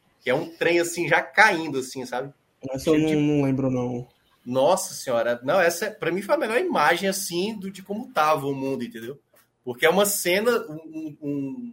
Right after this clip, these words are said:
Speaker 1: um trilho, assim, numa parte mais, mais alta, né? E aí ele, o trilho quebrado e um trem como se tivesse caindo, né? Uma parte do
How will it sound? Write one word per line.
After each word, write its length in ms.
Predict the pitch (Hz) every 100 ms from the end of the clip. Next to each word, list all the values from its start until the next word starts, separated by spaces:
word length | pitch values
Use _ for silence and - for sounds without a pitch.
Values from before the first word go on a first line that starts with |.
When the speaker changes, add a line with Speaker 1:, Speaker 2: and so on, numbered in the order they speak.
| 120
Speaker 1:
um 80 | 147
trilho, 520 | - 180 202 226 269 - 131
assim, 220 | - 147
numa 180 | 143 139
parte 280 | 143 139 139
mais, 500 | 139 131 - - - _ _ -
mais 280 | 135 139
alta, 320 | 139 180 190 123
né? 180 | - - _ _ _ _ _ -
E 100 | 139
aí 200 | 143 156
ele, 280 | 180 202 180
o 120 | 147
trilho 300 | 165 175 180
quebrado 520 | 190 160 151 185 196
e 40 | 226
um 100 | 220
trem 480 | - 175 196 208
como 180 | 196 185
se 180 | 190 196
tivesse 400 | 196 175 180 180
caindo, 420 | - 202 170 156 127
né? 80 |
Uma 180 | 135 131
parte 380 | - 151 - 160
do 260 | 165 160